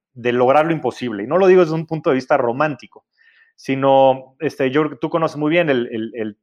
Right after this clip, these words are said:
el tema del compounding, de, del interés compuesto. Y, y es, este, lo decía Einstein, decía, es la octava maravilla del mundo. El que lo conoce, lo gana.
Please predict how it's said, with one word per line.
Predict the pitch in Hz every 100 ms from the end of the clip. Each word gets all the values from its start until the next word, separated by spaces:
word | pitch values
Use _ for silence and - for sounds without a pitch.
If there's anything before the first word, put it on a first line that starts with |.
| -
el | 107 101
tema | 139 143 131
del | 120 117
compounding, | 135 135 175 160 110 98
de, | 104 107 107
del | 110 110
interés | 113 117 127 127
compuesto. | 143 135 160 - _ _ _ _ _ _ -
Y, | 151 151 156
y | 147 180
es, | 196 - _
este, | 143 - 135
lo | 131
decía | 123 160 214
Einstein, | 269 - 117
decía, | 113 135 143
es | 151
la | 180 156
octava | 135 113 147 170
maravilla | 151 127 156
del | 147
mundo. | 214 170
El | 117 110
que | 117
lo | 120
conoce, | - 131 175 - 202
lo | 147
gana. | 117 151 151 196